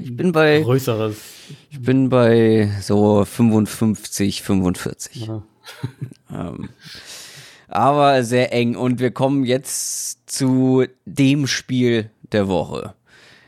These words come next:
Speaker 1: Es ist das Endspiel der Saison.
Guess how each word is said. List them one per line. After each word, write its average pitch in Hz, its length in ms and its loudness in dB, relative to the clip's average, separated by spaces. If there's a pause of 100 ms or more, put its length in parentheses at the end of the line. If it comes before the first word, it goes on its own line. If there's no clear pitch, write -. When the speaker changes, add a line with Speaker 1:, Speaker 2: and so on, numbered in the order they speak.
(160)
Speaker 1:
Es 120 200 0
ist 156 260 0
das 135 220 0
Endspiel 104 720 -2 (160)
der 110 160 2
Saison. 95 460 0